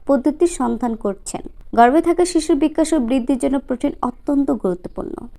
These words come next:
পনির গর্ভাবস্থায় খিদে মেটে এবং ওজন নিয়ন্ত্রণে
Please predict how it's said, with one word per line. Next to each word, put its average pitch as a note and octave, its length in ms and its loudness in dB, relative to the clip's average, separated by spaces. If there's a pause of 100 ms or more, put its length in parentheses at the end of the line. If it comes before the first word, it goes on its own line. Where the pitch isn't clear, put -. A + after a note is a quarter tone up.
পনির D#4 260 8
গর্ভাবস্থায় D#4+ 520 4
খিদে D4+ 260 4
মেটে D4 220 4
এবং C4 280 4
ওজন C#4 280 2
নিয়ন্ত্রণে C#4+ 560 2